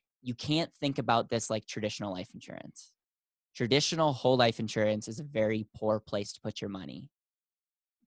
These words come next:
Big premiums, no access to money, not flexible, takes forever to get cash,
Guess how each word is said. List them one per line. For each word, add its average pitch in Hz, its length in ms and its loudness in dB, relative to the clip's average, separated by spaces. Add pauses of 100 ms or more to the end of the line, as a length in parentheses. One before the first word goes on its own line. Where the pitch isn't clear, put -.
Big 135 220 4
premiums, 117 840 2 (200)
no 113 240 4
access 113 340 2
to 120 100 -4
money, 104 540 0
not 110 280 -2
flexible, 104 760 -4 (180)
takes - 140 -8
forever 110 340 -2
to 107 60 -2
get 107 160 -4
cash, 104 580 -4